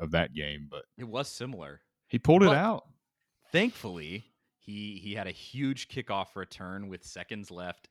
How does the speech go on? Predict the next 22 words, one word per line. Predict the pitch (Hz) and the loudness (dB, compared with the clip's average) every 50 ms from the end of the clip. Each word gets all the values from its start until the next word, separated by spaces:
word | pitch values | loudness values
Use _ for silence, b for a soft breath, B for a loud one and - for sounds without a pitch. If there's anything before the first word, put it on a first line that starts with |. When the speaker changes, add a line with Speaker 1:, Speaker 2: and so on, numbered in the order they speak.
| _ - | _ -18
Speaker 2:
and | 104 101 98 95 92 87 | -16 -14 -14 -14 -14 -10
then | 78 101 113 117 113 104 92 | -6 -4 -2 -2 -2 -4 -6
had | 87 - - 107 104 101 95 | -8 -8 -6 -4 -4 -4 -4
almost | - - 131 175 180 143 120 - | -6 -6 -6 -4 -4 -6 -6 -8
a | 87 | -8
Hail | - 113 107 | -6 -6 -6
Mary | 104 101 95 90 | -6 -6 -8 -8
pass | - - 101 98 98 - | -6 -6 -6 -6 -8 -10
of | 95 87 | -12 -14
his | 85 82 98 | -14 -14 -12
own, | 104 101 101 95 | -12 -12 -12 -12
got | 87 90 87 85 | -12 -12 -10 -10
down | 92 90 90 | -10 -10 -10
at | 85 | -10
the | 90 | -10
goal | 92 92 90 | -10 -10 -10
line, | 87 85 85 87 | -10 -10 -10 -10
ended | 92 95 90 | -10 -8 -10
up | 85 - | -10 -10
winning | 110 110 135 143 143 127 117 110 | -6 -2 0 0 0 0 -2 -4
the | 95 95 | -8 -8
game. | 95 110 117 110 95 90 | -8 -8 -6 -6 -8 -10